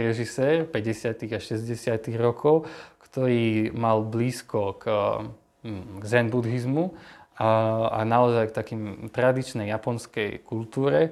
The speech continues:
A Dreyer je zase dánsky režisér, taký svetobežník, a, ktorý, ktorého štýl je blízky, a, gotike. A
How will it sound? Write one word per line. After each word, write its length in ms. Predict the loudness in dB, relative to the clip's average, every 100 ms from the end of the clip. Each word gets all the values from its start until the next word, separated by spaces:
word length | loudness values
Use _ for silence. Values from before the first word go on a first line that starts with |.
| -2 -16 -8
A 80 | -4
Dreyer 480 | 4 6 8 6 4
je 40 | 0
zase 160 | -2 -4
dánsky 960 | 0 2 0 -4 -10 -8 -6 -4 -6 -10 _ _
režisér, 840 | -8 -4 -4 -4 0 2 2 0 -6
taký 200 | -20 -20
svetobežník, 800 | -2 0 2 2 2 0 -2 -2 -6 -20 -20 -20 -20 -20 -10
a, 460 | 0 4 4 4 0
ktorý, 640 | 0 6 6 6 2 -2 -2
ktorého 400 | 0 4 4 4
štýl 640 | 0 -4 0 4 4 2 -4 -18 -16 -6
je 120 | -4
blízky, 880 | -2 0 0 -4 -10 -6 -2 -2 -4 -10 _
a, 400 | -2 2 2 0 -6 -20 _ _ _ -10
gotike. 640 | -4 0 0 -2 -8 -10 -10 -18 -20 -20 _ _ _ _ _
A 80 | -8